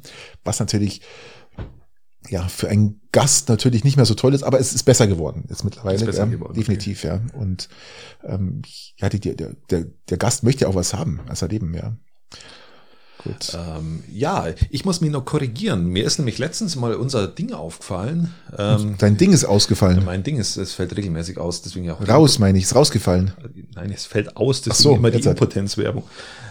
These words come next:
Speaker 2: Übrigens,
Speaker 1: Hm.
Speaker 2: äh, zwei Dinge. Apropos Impotenzwerbung, wo ich immer krieg. Ein, ein, ein, ein Freund, der wohl auch den,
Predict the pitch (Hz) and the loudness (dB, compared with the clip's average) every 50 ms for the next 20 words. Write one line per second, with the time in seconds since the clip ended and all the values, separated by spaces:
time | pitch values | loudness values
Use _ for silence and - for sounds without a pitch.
0 | - - - - - - - - - - - - 147 147 165 180 160 160 107 113 | -18 -14 -14 -14 -12 -12 -14 -16 -18 -20 -6 -4 0 2 2 2 2 2 2 0
1 | 117 - - - 123 - - 170 131 110 98 - - - - - - - - - | -2 -2 -2 -2 -2 -2 -2 -2 -2 -2 -4 -4 -6 -12 -18 -20 -20 -18 -12 -6
2 | - 123 - - 107 - 160 170 170 - - - 92 87 - - 98 90 90 95 | -6 -4 -2 -2 -2 0 0 0 0 0 -2 -2 -4 -4 -2 -2 -2 -2 -2 -4
3 | 90 87 92 95 92 87 85 - - 107 95 - - - - - - - - - | -4 -2 -2 -2 -2 -4 -6 -4 -4 -6 -6 -6 -8 -16 -20 -20 -20 -20 -20 -14
4 | - - 98 98 98 95 - - - - 107 92 92 92 - - 87 87 85 - | -8 -4 -2 -2 -2 -2 -4 -10 -8 -4 -4 -4 -2 -4 -6 -8 -8 -10 -8 -8
5 | 90 92 87 - - - - - 87 90 127 165 170 147 117 120 120 - - 104 | -10 -10 -10 -12 -14 -10 -6 -4 -2 0 0 0 0 0 0 -2 -4 -4 -6 -8
6 | 120 - - - 98 92 - | -8 -6 -6 -6 -6 -6 -8